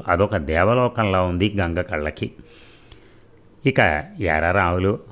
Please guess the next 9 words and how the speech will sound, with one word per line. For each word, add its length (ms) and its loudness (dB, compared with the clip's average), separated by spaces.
మూడు 280 4
రాత్రులు 440 2
జరుపుకోకుండా 720 0
పెళ్ళాన్ని 520 0
ఎందుకు 200 -2
తీసుకొచ్చేశావు?" 800 0
అడిగింది 480 0
రాముల్ని 600 -2
వసుంధరాదేవి. 880 -2